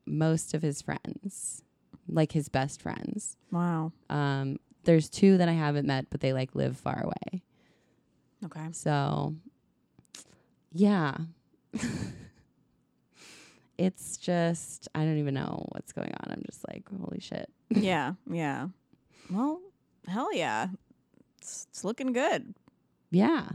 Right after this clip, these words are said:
Speaker 1: I'm excited.
Speaker 2: <laughs> Things are looking good.
Speaker 1: I'm excited. I,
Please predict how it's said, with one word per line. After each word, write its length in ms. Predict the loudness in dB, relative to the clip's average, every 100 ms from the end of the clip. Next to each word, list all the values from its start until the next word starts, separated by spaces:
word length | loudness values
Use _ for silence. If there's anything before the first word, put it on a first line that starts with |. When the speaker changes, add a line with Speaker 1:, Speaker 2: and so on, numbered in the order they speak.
| -12 _ -6 4
Speaker 1:
I'm 180 | 8
excited. 760 | 8 8 10 10 10 4 2 -2 -4
Speaker 2:
<laughs> 80 | -2
Things 200 | 2 2
are 80 | 4
looking 380 | 2 0 -2 4
good. 360 | 8 8 4 -8 -16 _ 0
Speaker 1:
I'm 140 | 6 8
excited. 600 | 8 8 10 10 10 8
I, 380 | 8 8 4